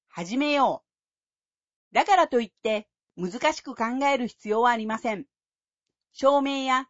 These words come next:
テレビをつけっぱなしにしない。買い物では期限の近い商品も選ぶ。家事や育児を分担するなど、日常生活でできることが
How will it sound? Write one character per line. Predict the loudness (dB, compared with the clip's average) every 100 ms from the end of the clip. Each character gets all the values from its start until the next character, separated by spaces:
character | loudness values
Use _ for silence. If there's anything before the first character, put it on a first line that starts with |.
| _
テ | -6
レ | -4
ビ | -2 -2
を | -4
つ | -4
け | -4
っ | -2 -2
ぱ | 0
な | -2
し | -4
に | -6 -6
し | -6
な | -4
い。 | -6 -10 _ _ _ _ _ _ _ _
買 | -4 0
い |
物 | 0 0
で | 2 4
は | 4 2 _ _
期 | -4 0
限 | 0 0
の | -4
近 | -6 0 0
い |
商 | 2 2 2
品 | -2 -8
も | -8
選 | -4 -4 -4
ぶ。 | -8 _ _ _ _ _ _ _ -2
家 | 0
事 | 0
や | 0 0
育 | -2 -8 -6
児 | -4
を | -6
分 | -6 -8 -2
担 | -2 -2
す | -6 -6
る | -6
な | -4
ど、 | -4 -6 -8 _ _ _ _ -8
日 | -8 -4
常 | -2 -2
生 | -2 -4
活 | -4 -6 -6
で | -6
で | -6
き | -6
る | -6
こ | -6 -6
と | -6
が | -8